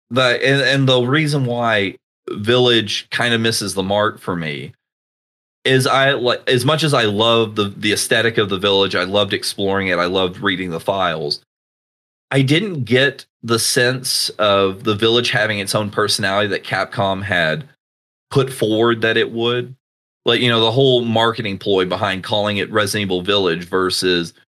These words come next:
Resident Evil eight was 'cause the village was supposed to feel more like a central character.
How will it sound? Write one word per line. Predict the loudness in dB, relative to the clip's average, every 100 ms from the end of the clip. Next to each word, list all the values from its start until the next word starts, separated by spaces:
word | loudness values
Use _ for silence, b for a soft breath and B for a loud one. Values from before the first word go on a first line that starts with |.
| _ -2
Resident | 0 2 0 -2
Evil | -2 -2 0
eight | 0 0 0
was | -4 -4
'cause | -2
the | -2
village | 0 2 2 0
was | -2 -2
supposed | -2 0 0 0
to | -4
feel | -2 0
more | 2 0 0
like | -2 -2
a |
central | -2 -2 -4 -6 -6
character. | -2 0 0 -4 -6 -6 -8